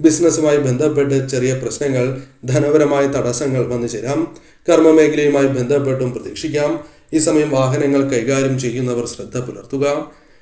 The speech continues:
കൂടാതെ ആരോഗ്യ കാര്യത്തിലും ശ്രദ്ധ പുലർത്തേണ്ടതായ സമയമാണ് എന്ന് പറയാം.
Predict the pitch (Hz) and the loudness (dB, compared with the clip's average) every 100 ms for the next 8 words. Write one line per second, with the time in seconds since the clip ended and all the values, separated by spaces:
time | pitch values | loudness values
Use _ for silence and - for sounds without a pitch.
0 | _ - 165 160 160 135 135 139 143 143 | _ 4 6 6 4 2 0 0 2 0
1 | 135 123 131 - 135 131 - 123 123 127 | 0 0 0 0 -2 -2 -2 -4 -4 -4
2 | 120 117 - 143 135 127 127 120 117 120 | -4 -6 -4 -2 0 0 0 -2 -4 -4
3 | 135 131 120 120 - 110 110 104 110 143 | -2 -2 -2 -6 -8 -12 -10 -10 -8 -4
4 | 165 - | -4 -8